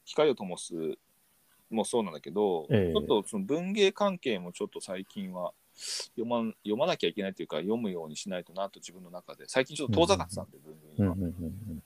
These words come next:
Speaker 2: うん。
Speaker 1: うん。あのー、ちょっとよ-、読もうと思って意識的にしてるんですけど。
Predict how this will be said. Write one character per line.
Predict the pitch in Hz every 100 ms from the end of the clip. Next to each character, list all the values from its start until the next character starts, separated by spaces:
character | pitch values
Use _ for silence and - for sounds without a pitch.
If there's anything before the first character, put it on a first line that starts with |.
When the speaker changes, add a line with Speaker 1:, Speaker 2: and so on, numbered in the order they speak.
| _
Speaker 2:
う | 110
ん。 | 85 76
Speaker 1:
う |
ん。 | - -
あ | 92
の | 87 85 80 78 78 78 -
ー、 |
ち |
ょ | -
っ |
と | 92
よ-、 | 87 -
読 | - 107
も | 107 107
う | 101
と | 87
思 | 82
っ | - _
て | -
意 | 85
識 | - - -
的 | 95 98
に | 85
し | -
て | 98
る | 87
ん | 73
で |
す | -
け | -
ど。 | - 73